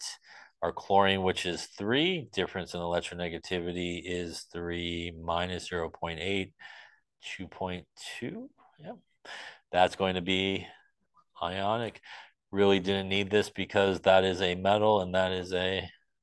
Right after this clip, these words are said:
non-metal, so we know it's ionic anyways without it. We look at carbon here, that is two point five, and sulfur is two point five. That means the change in electronegativity here is going to get us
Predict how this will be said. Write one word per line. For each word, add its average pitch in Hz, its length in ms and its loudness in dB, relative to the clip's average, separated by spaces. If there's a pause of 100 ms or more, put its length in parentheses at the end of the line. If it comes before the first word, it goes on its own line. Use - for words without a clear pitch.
(100)
non-metal, 87 640 2
so 85 320 2
we 85 80 -2
know 85 180 -2
it's - 140 0
ionic 82 440 4
anyways 82 480 -4
without 80 380 0
it. 80 160 -8 (640)
We 107 120 8
look 113 180 10
at 107 220 4
carbon 139 640 8
here, 123 400 2
that 110 180 6
is 104 160 0
two - 300 -4
point 98 340 2
five, 123 480 6 (680)
and 98 280 -2
sulfur 107 460 6
is 120 480 2
two - 280 -10
point 127 380 -2
five. - 440 -2 (800)
That 92 160 2
means 92 280 -2
the 87 100 -2
change 98 340 2
in 95 80 4
electronegativity 92 1040 2
here 95 340 0
is 85 140 -2
going 95 340 0
to 92 120 -4
get 92 320 2
us 92 420 2